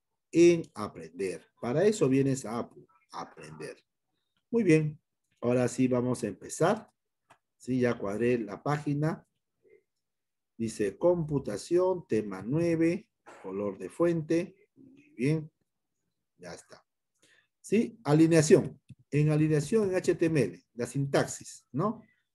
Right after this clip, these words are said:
P align igual, entre comillas, right. Tengan mucho cuidado al momento de escribir right.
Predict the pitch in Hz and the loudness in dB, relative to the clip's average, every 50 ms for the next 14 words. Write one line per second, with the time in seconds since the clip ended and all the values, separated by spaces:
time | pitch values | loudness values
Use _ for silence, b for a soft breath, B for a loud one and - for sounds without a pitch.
0 | _ _ - 170 180 190 185 190 - - - 165 165 156 143 143 147 151 151 151 | _ _ 0 4 4 4 4 2 -2 -6 -2 0 2 2 2 2 0 0 -2 -4
1 | - _ _ _ _ _ - 117 123 139 151 160 160 165 156 - - - 110 107 | -6 _ _ _ _ _ -8 -4 -2 2 4 4 4 4 2 0 -4 -12 -12 -8
2 | - 151 160 156 156 160 143 143 143 139 135 131 127 127 123 - - - 120 139 | -4 -4 -4 -2 -2 -2 -2 0 0 0 0 0 0 -2 -4 -6 -8 -4 0 2
3 | 151 139 110 95 - - - 208 233 247 247 226 180 - 175 185 180 - 196 190 | 2 2 2 0 -2 0 0 0 2 2 0 0 -2 -2 -4 -4 0 2 2 2
4 | - 139 127 127 127 131 135 139 139 139 135 123 107 113 120 117 131 127 127 - | 2 2 0 2 2 4 4 4 4 4 2 0 -2 -4 -6 -4 -4 -4 -4 -6
5 | - 95 101 104 104 107 113 131 165 175 147 120 107 | -14 -16 -14 -12 -12 -8 -2 0 2 2 2 0 -2